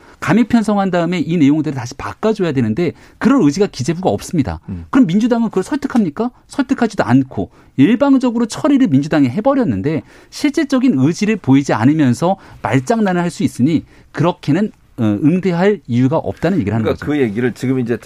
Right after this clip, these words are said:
Speaker 2: 결과론적으로 예산이 다 통과된 뒤에 얘기를 하시는 건데 그 전부터 예를 들어서 그 논의를 미리 했으면 설득하고 또 여야가 합의하면 기재부도 물론 기재부는 반대하고 있지만 기재부도 어느 정도 양보할 거라고 저는 생각했었어요. 근데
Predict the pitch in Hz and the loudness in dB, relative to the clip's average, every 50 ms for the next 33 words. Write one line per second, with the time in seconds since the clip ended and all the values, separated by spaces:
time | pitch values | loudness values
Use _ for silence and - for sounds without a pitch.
0 | - - 120 110 113 127 143 139 139 131 110 117 110 107 107 107 104 104 104 123 | -4 -2 0 2 2 2 2 2 0 0 0 0 0 0 0 0 0 0 0 0
1 | 117 110 110 107 - 175 175 170 185 165 143 117 101 113 107 101 101 98 101 113 | 0 0 -2 -2 -2 -4 -2 0 0 0 0 0 0 0 0 0 0 0 0 -2
2 | 120 127 131 196 165 131 110 98 92 104 - - 143 135 139 120 101 101 98 110 | -2 -2 -2 -2 -2 0 0 0 0 -2 -2 -2 -2 0 0 0 0 0 -2 -4
3 | - - 131 113 104 101 98 107 95 101 95 92 87 107 127 143 127 101 87 - | -6 -4 -2 0 0 0 0 0 0 0 -2 -2 -4 -4 -2 0 0 -2 -2 -2
4 | - 143 151 135 113 104 110 120 123 120 104 98 104 107 117 160 202 - - - | -2 -2 0 0 0 2 2 2 2 0 0 0 0 0 2 0 0 0 -2 -4
5 | 226 113 92 92 95 113 123 107 92 85 - - - - - - - _ _ - | -4 -2 0 0 2 2 2 2 0 -2 -6 -14 -20 -20 -20 -20 -20 _ _ -2
6 | 185 175 160 - 175 135 - - 139 131 117 123 123 120 120 - - 131 123 117 | -2 -2 0 -2 -4 -4 -2 -4 -4 -2 0 2 2 2 0 0 2 2 2 2
7 | 104 92 127 131 147 196 226 220 202 165 196 196 285 320 180 127 113 117 127 131 | 4 4 4 4 4 4 2 0 -2 -4 -2 -2 0 0 0 2 2 2 2 0
8 | 120 - 131 127 185 208 175 143 131 107 117 151 139 120 120 110 135 147 143 127 | 0 0 0 2 2 2 2 2 0 2 2 0 0 0 0 0 2 2 2 0
9 | 110 101 98 98 95 127 131 113 101 90 - - 107 107 107 104 - 120 139 151 | 0 0 0 0 0 0 0 0 0 -4 -4 -6 -4 -4 -4 -4 -2 -2 -2 0
10 | 147 143 113 104 107 113 123 120 110 165 196 220 220 - 110 98 104 120 123 135 | 0 0 0 0 0 0 0 0 2 2 2 2 0 -4 -6 -4 -4 -2 -2 -2
11 | 175 233 - - 359 - 190 135 107 104 95 98 120 143 160 165 147 185 208 - | -2 -4 -4 -2 -2 -2 -2 0 0 0 -2 -2 -4 -4 -4 -4 -2 -2 -2 -2
12 | 277 226 - - 107 104 113 127 139 131 117 | -4 -6 -2 -2 0 0 2 2 2 0 0